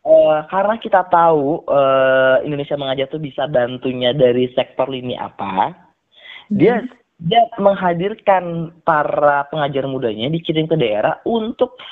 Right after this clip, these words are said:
Speaker 1: setidaknya terlibat, em, membantu pemerintah dengan caranya Indonesia Mengajar.
Speaker 2: Iya,
Speaker 1: Jadi
Speaker 2: iya,
Speaker 1: menurut
Speaker 2: maksud, eh, eh, eh.
Speaker 1: Itu tidak menger-, tidak menyelesaikan P R. Kalau
Speaker 2: Iya,
Speaker 1: ditanya
Speaker 2: iya, iya.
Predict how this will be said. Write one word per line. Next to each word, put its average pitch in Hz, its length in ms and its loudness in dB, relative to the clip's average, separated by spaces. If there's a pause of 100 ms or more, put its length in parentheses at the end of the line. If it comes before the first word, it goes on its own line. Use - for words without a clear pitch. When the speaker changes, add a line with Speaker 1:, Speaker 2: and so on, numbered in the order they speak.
(540)
Speaker 1:
setidaknya 220 600 -2
terlibat, 220 560 -2 (1040)
em, 175 240 2 (280)
membantu 175 880 -2 (400)
pemerintah 151 720 2
dengan 165 380 -2
caranya 170 340 0
Indonesia 170 400 -2
Mengajar. 165 640 0
Speaker 2:
Iya, 277 240 2
Speaker 1:
Jadi 277 80 2
Speaker 2:
iya, - 140 4
Speaker 1:
menurut 277 100 0
Speaker 2:
maksud, - 160 -16
eh, 240 160 -4
eh, 240 480 0
eh. 214 460 0 (400)
Speaker 1:
Itu 320 80 -16 (100)
tidak 175 320 0
menger-, 170 480 -2 (220)
tidak 190 260 0
menyelesaikan 160 640 -4
P - 80 0
R. 175 480 -2
Kalau 175 220 0
Speaker 2:
Iya, 226 60 2
Speaker 1:
ditanya 240 360 0
Speaker 2:
iya, 175 80 -10
iya. 165 100 -10